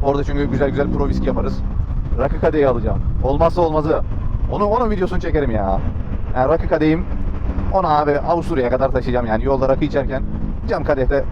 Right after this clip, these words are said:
rakı içmek bir başkadır. Yurdum kokar. Kastamonu'nun dağlarına götürür beni. Abi bak ben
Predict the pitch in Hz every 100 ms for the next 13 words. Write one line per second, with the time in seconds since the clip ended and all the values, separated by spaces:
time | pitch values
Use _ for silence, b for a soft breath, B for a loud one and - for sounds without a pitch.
0 | - 156 135 - - 120 113 117 - 107
1 | - - - - - - - - - -
2 | 151 143 143 131 123 135 - - - -
3 | - - - - - - - - 156 147
4 | 151 143 139 131 120 120 113 113 98 98
5 | 90 92 - - - - - - 175 180
6 | 170 180